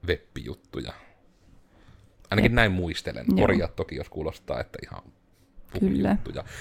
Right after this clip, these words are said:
Speaker 1: Ja sillä yritän tässä siis nytten, ö, sanoittaa asioita myös ekstra paljon, koska meidän on tavoite tämä Nörttilive-striimimme saada myös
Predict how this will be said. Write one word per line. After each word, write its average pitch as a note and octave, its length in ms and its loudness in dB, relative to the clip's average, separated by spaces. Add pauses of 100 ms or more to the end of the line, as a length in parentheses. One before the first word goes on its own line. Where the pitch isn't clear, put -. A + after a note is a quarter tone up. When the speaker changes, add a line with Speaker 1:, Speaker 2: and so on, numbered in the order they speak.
(180)
Speaker 1:
Ja G#2 80 4
sillä A2+ 200 6
yritän G2 280 4
tässä F#2 200 -2
siis F#2+ 160 0
nytten, F#2 360 0 (300)
ö, E2+ 260 0 (180)
sanoittaa B2 500 6
asioita G2+ 320 6
myös F2+ 180 2
ekstra F#2 320 2
paljon, G2 300 6
koska E2+ 180 -4
meidän G#2+ 300 4
on G#2+ 100 2
tavoite G2 340 6
tämä F2 220 0
Nörttilive-striimimme F2 960 0
saada A2 300 2
myös F#2 400 -2